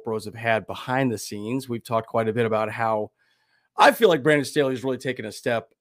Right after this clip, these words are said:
up in his coaching acumen, right? I think he was great to begin with, but he seems more calm, cool, and collected, right? And again, Brandon Staley we trust. I truly believe, um, that he's going to make the right decisions. He finally has his people,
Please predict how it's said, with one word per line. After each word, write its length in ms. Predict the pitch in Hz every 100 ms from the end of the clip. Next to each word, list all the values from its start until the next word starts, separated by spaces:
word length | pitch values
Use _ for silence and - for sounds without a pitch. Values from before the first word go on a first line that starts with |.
| _ _
up 260 | 143 131 - -
in 200 | 131 123
his 600 | 113 117 110 107 - - _
coaching 720 | - 123 120 127 117 107 104 -
acumen, 580 | 123 110 - 92 92
right? 180 | 98 104
I 80 | 131
think 180 | 135 120
he 80 | 117
was 160 | 104
great 240 | - 120 117
to 80 |
begin 340 | 98 107 170 180
with, 320 | 170 165 - _ _ _ _ _ _ _ _ _
but 140 | 139 139
he 120 | 180
seems 380 | - 247 240 180
more 180 | 202
calm, 400 | 180 147 156 151
cool, 360 | 135 151 143 143
and 200 | 120 117
collected, 580 | - 107 104 104 - 92
right? 200 | 104 110
And 100 | 107
again, 220 | 107 101
Brandon 260 | 98 104 113
Staley 240 | - 104
we 140 | 101
trust. 240 | 101 107 -
I 120 | 131
truly 500 | 139 - - 220 233
believe, 680 | 214 151 131 127 113 117 - _ _ _ _ _ _ _
um, 340 | 123 123 120 113
that 160 | 127 123
he's 220 | 127 139
going 220 | 135 135
to 40 |
make 200 | 123 120
the 60 | 127
right 220 | 117 110
decisions. 420 | 110 - 98 90
He 120 | - 110
finally 400 | - 170 240 190
has 320 | 170 147 139
his 220 | 127 107
people, 580 | _ - 143 196 254